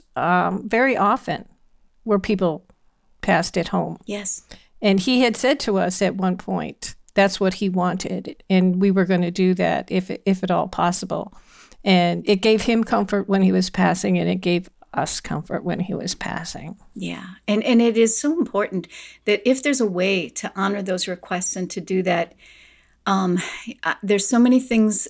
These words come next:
Speaker 2: that I feel, um, I, I take great comfort in that we were able to do through hospice to honor my mom's wishes and at the same time not have to do it all by myself. So, yeah, it,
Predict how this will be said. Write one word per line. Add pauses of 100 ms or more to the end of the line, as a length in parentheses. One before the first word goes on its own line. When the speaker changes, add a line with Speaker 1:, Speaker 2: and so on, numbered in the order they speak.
Speaker 2:
that
I
feel,
um,
I,
I
take
great
comfort
in
that
we
were
able
to
do
through
hospice (320)
to
honor
my
mom's
wishes
and
at
the
same
time (340)
not
have
to
do
it
all
by
myself.
So, (160)
yeah,
it,